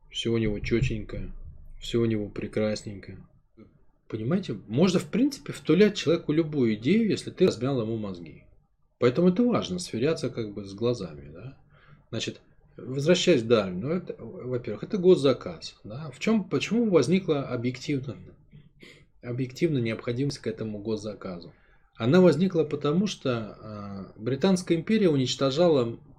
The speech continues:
массово людей. Строилась Британская империя, э, британские солдаты плавали на кораблях, да, то есть Британская империя, как бы, м, благодаря определенным обстоятельствам, она построила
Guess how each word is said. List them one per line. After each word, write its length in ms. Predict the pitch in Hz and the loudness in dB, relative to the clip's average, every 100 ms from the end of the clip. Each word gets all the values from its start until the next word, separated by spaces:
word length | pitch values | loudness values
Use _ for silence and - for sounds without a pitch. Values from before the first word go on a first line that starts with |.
| - | -18
массово 520 | 117 127 139 - 117 107 | -8 -4 -2 -2 -4 -4
людей. 500 | 104 95 90 78 - - - | -6 -10 -12 -14 -20 -20 -20
Строилась 380 | - 165 175 135 | -6 2 4 4
Британская 540 | 113 123 160 139 - | -2 0 -2 -4 -6
империя, 540 | 143 143 190 127 90 - - - _ _ - | -4 -2 -2 -2 -6 -14 -20 -20 _ _ -16
э, 240 | 98 98 | -12 -8
британские 580 | 92 107 160 180 - 120 | -8 -2 2 2 0 -4
солдаты 680 | - 113 120 156 147 107 - _ _ _ _ _ _ | -2 -2 -2 -2 -2 -8 -10 _ _ _ _ _ _
плавали 380 | 127 139 135 113 | 0 4 4 4
на 140 | 110 | 0
кораблях, 640 | 107 107 101 107 139 175 - | -4 -4 -2 -2 -2 -4 -6
да, 140 | 113 135 | -8 -8
то 100 | - | -10
есть 160 | - _ | -14 _
Британская 540 | 120 110 127 110 - 110 | -10 -6 -4 -4 -6 -10
империя, 440 | 104 123 104 101 | -4 -2 -2 -6
как 240 | - 95 92 | -8 -10 -8
бы, 120 | 92 90 87 - - 104 | -10 -10 -12 -16 -20 -18
м, 360 | 98 95 95 | -14 -12 -8
благодаря 420 | 104 110 113 117 110 | -4 -4 -2 -2 -2
определенным 560 | - 110 113 110 101 | -4 -4 -4 -4 -6
обстоятельствам, 840 | 95 - 107 101 - - - 95 90 | -8 -8 -6 -6 -8 -14 -12 -8 -8
она 120 | 95 | -8
построила 640 | - 110 - 110 95 90 | -8 -8 -6 -6 -4 -6